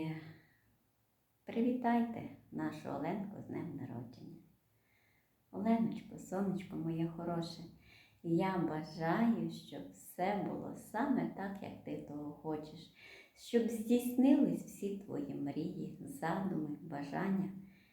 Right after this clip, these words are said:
а насамперед, щоб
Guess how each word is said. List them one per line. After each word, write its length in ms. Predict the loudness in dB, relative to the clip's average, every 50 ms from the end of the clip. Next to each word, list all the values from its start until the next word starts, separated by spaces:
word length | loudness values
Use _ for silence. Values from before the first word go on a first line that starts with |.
| _ _ -16
а 60 | -12
насамперед, 1000 | -10 -10 -10 -10 -8 -8 -6 -4 -4 -4 -4 -4 -6 -6 -8 -10 -14 -16 -20 -20 -20 -20 _ _ _ _ _ _ _ _ _ _ _ _ _ _ _ _ _ _ _ _ _ _ _ _ _ _ _ _ _ _ _ _ _ _ _ _ _ _ _ _
щоб 400 | -14 -8 -6 -6 -6 -6 -8